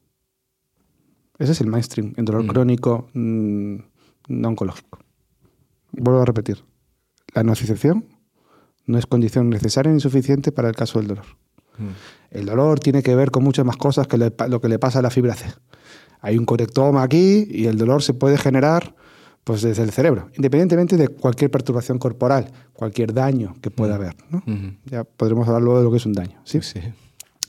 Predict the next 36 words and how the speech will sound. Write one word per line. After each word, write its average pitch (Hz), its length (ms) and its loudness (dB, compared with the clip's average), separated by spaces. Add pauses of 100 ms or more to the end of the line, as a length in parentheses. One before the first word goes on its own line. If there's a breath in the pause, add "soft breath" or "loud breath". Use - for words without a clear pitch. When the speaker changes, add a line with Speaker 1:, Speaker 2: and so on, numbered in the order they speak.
(380 loud breath)
Speaker 1:
Y 113 80 -4
luego 135 180 4
si 127 100 2
ampliamos 131 460 2
el 123 120 4
a-, 117 100 0
al 113 180 -2
ambientóma, 123 560 0
pues 127 160 -4
la 107 120 -6
cultura, 151 680 2 (120)
¿no? 190 440 -6
Nos 143 160 -4
puede 131 560 2 (320 loud breath)
generar 143 580 0
ese 131 400 0
constructivismo, 139 1080 0
¿no? 156 260 -4
Social, 160 600 2
constructivismo 135 840 0
cultural, 143 400 0
que 139 100 -2
también 135 260 2
es 135 40 2
muy 139 160 4
mainstream 160 440 0
de 127 80 2
nuestro 123 240 0
momento 123 320 0
vital. 131 260 0
Estamos 127 340 -2
en 123 60 0
una 131 140 2
época 135 300 0
absolutamente 131 640 0
constructivista. 117 800 -6